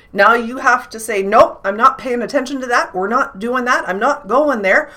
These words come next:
We're going this way, and that's it." Because the universe does that. "Are you sure? Are you sure? Are you sure? Are you sure?" That's how the universe plays that game, right? The universe keeps showing you the old pattern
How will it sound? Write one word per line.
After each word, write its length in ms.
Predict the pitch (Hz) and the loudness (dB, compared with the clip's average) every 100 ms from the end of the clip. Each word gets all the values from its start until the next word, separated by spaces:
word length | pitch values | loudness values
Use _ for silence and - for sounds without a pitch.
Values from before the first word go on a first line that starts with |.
| - | -12
We're 200 | 185 226 | -4 -2
going 340 | 269 320 330 | 0 0 -2
this 280 | 247 330 339 | -2 -4 -2
way, 220 | 240 226 | -2 -2
and 160 | 233 220 | -2 -2
that's 300 | 233 269 - | -4 -4 -6
it." 340 | 226 196 - - _ _ _ _ _ _ _ _ - _ | -4 -2 -4 -10 _ _ _ _ _ _ _ _ -20 _
Because 360 | 226 226 214 | -8 -4 -6
the 100 | 180 | -6
universe 480 | 185 202 202 220 220 | -10 -10 -6 -6 -6
does 240 | 226 233 208 | -6 -6 -2
that. 260 | 151 - - | -4 -4 -10
"Are 80 | |
you 100 | 147 | -12
sure? 320 | 131 156 196 - - - | -8 -4 -4 -6 -16 -8
Are 100 | 147 | -6
you 100 | 143 | -6
sure? 400 | - 165 277 - - | -6 -4 -4 -8 -6
Are 100 | 151 | -6
you 80 | 143 | -6
sure? 460 | - 180 277 302 _ | -4 -2 -2 -6 _
Are 120 | 151 | -8
you 100 | 139 | -8
sure?" 400 | 147 - 220 302 - - _ | -8 -4 -2 -2 -8 -20 _
That's 260 | 196 185 - | -6 -6 -6
how 140 | 202 | -6
the 100 | 185 | -6
universe 400 | 165 180 156 156 | -8 -8 -6 -8
plays 280 | - 160 147 | -10 -12 -12
that 200 | - - | -14 -14
game, 320 | 202 220 160 | -10 -10 -4
right? 300 | 185 277 - - _ _ _ _ _ _ _ _ _ _ _ _ _ _ _ | 0 0 -2 -14 _ _ _ _ _ _ _ _ _ _ _ _ _ _ _
The 80 | - | -6
universe 380 | 208 220 220 214 | 0 0 0 -6
keeps 220 | 233 - | -10 -10
showing 300 | - 208 202 | -8 -6 -6
you 80 | 196 | -8
the 160 | 180 180 | 0 2
old 200 | 220 220 | 2 0
pattern 420 | 214 156 135 | -8 -10 -14